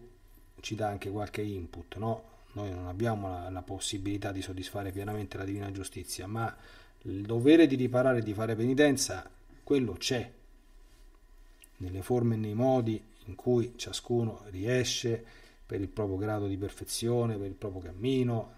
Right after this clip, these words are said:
Cioè, non tutti sono capaci di fare atti eroici o di portare queste cose a livelli estremi, però tutti dobbiamo essere consapevoli che questa è una cosa da farsi, non da evitarsi.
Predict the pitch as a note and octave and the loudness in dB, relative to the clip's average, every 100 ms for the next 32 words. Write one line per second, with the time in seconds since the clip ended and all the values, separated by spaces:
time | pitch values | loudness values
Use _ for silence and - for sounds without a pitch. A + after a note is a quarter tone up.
0 | - - - - F#2+ F#2 F#2+ F#2 G2+ G2 | -14 -10 -10 -10 -10 -10 -8 -8 -8 -6
1 | A2 G#2 G#2 G2+ G#2+ A2 G2+ G#2 G#2+ G#2 | -6 -4 -4 -2 -2 -2 -2 -4 -4 -4
2 | G#2+ - G2+ A#2+ A2 G2 G2+ F#2+ - - | -4 -4 0 2 2 0 -4 -8 -10 -20
3 | - - G2+ G#2+ G#2+ - G#2+ G#2+ G2+ - | -20 -8 -4 -4 -4 -2 -2 -2 -4 -6
4 | G#2 G2+ G2 G2+ G#2 G2+ G2 - A2 F#2 | -6 -6 -6 -4 -4 -4 -4 -4 -6 -6
5 | F2 - - C3 A#2+ C3+ D#3+ - - - | -10 -16 -6 -2 4 10 10 10 2 -18
6 | - - - - - - - - - - | -20 -20 -20 -20 -20 -20 -20 -20 -20 -20
7 | - - - - - A2+ - C#3 B2+ A2+ | -20 -20 -20 -20 -6 -4 2 4 4 2
8 | G#2+ G#2 G2 G2 - G2 A2+ C#3 A#2 F#2 | 0 -2 -4 -4 -6 -2 4 4 4 0
9 | G#2+ - G2+ G2 G2 - F#2+ G2 - D3 | -6 -6 -6 -4 -6 -6 -4 -2 8 10
10 | D3 - - - G#2 F#2+ - - - - | 10 6 0 -2 -4 -8 -14 -20 -20 -20
11 | - - - - - - G2+ B2+ F3+ C3+ | -20 -20 -20 -20 -20 -12 4 10 10 10
12 | A#2 G#2 G#2 B2 A#2 - - G#2 F#2+ | 4 0 2 2 2 2 0 0 -4